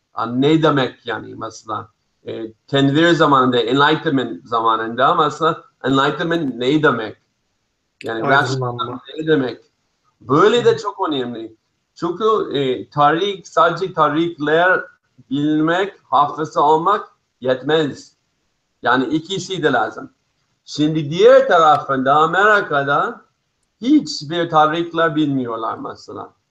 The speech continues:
Speaker 1: Ben böyle Amerika'da eğitim gördüm çocukken. Ben hafıza bir şey çünkü çocukla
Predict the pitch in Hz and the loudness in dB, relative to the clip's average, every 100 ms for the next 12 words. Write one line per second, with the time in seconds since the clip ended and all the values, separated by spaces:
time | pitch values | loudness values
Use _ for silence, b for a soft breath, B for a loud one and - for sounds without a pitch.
0 | _ _ _ _ 151 165 170 151 160 160 | _ _ _ _ 2 2 2 2 4 4
1 | 147 135 143 143 139 147 127 123 139 139 | 4 4 4 2 0 -2 0 0 -2 -2
2 | 131 123 120 117 123 123 113 127 131 202 | -2 2 0 0 -6 -8 -8 -6 -4 -2
3 | 220 240 - _ 131 - 170 156 151 156 | -2 -2 -8 _ -14 -4 0 2 2 0
4 | - 156 156 151 165 180 180 170 - _ | -2 -8 -6 -4 -2 -2 -4 -8 -10 _
5 | _ _ _ _ _ _ _ - _ _ | _ _ _ _ _ _ _ -20 _ _
6 | _ _ _ _ _ _ _ _ 151 - | _ _ _ _ _ _ _ _ -18 -8
7 | 185 185 180 - 165 208 - 180 175 - | -8 -8 -8 -4 -2 -2 0 0 0 -8